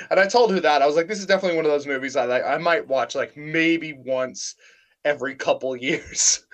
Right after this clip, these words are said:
'Cause it's, it's intense. The, the apartment scene still gets to me. Um, my mom does make a point, like, it does kind of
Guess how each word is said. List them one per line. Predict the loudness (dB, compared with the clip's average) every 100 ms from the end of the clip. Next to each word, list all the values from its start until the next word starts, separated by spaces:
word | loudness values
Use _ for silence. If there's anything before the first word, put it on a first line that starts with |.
| -16 -14 0
'Cause | 0 2
it's, | -2 -4 -8 -12 -20 _ -4
it's | -2 -2
intense. | -4 -2 -2 -4 -8 -6
The, | -2 -4
the | -2 -4 -2
apartment | -4 -2 -2 -2 -8 -10
scene | -10 -8 -10
still | -6 -2 0
gets | -2 -6 -8
to | -8
me. | -6 -8 -10
Um, | -8 -6 -6 -8 -14 _ _ _ _ _ _ _
my | -2
mom | 2 2 4
does | 2 2
make | 0 -2
a |
point, | -2 -2 -2 -4 -8 _
like, | -2 -2 -4 -20 -20 -20 -10
it | -10 0
does | 2 2 0
kind | -4 -2 -2
of | -6